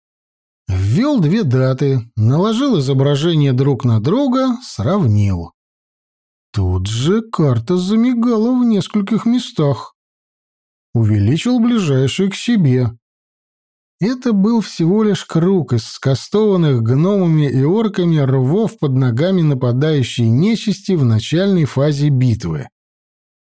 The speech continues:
Так, идём дальше. Перевёл курсор на две мигающие красные точки в отдалении. Карта чётко показывала разницу. Два дня назад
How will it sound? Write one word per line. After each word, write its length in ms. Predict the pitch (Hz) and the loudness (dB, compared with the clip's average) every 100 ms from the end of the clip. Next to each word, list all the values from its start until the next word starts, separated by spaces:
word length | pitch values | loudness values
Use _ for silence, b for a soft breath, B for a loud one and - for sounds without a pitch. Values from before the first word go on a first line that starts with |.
| _ | _
Так, 1200 | 202 233 190 147 120 113 131 160 220 226 - - _ _ - | -2 0 2 2 2 2 2 0 -2 -4 -14 -16 _ _ -6
идём 560 | 101 87 90 95 165 247 | -4 -2 -2 -2 0 0
дальше. 560 | 285 160 143 - 190 196 _ _ _ _ _ _ _ _ _ _ | -2 -2 -4 -4 -4 -6 _ _ _ _ _ _ _ _ _ _
Перевёл 560 | 98 87 80 87 185 220 | -8 -8 -6 -4 -2 -2
курсор 600 | 226 180 - 156 220 247 | -2 -2 -2 -2 0 0
на 160 | 214 | 0
две 240 | 131 147 233 | 0 0 0
мигающие 840 | 240 139 135 165 214 - 240 247 | 0 0 0 0 -2 -2 -2 -4
красные 640 | - 113 107 101 170 220 | -2 0 0 0 -2 -2
точки 460 | 247 110 87 - 110 | -2 -4 -4 -4 -2
в 100 | 147 | 0
отдалении. 880 | 202 202 262 262 165 92 78 71 - - _ _ _ _ _ _ _ _ _ _ - | 0 0 0 0 0 -2 -4 -10 -14 -18 _ _ _ _ _ _ _ _ _ _ -8
Карта 460 | - 117 98 - | -2 0 -2 -6
чётко 480 | - - 123 123 165 | -10 -4 -2 -2 -4
показывала 840 | - 208 202 269 190 98 92 92 101 | -2 -4 -2 -2 -2 -2 -2 0 0
разницу. 880 | 104 127 107 80 82 - - - - _ _ _ _ _ _ _ _ - | 0 0 0 -4 -10 -12 -14 -16 -20 _ _ _ _ _ _ _ _ -8
Два 340 | 90 139 220 | -2 0 0
дня 180 | 233 269 | 0 0
назад 640 | 247 175 139 143 190 - | 0 0 0 0 -2 -6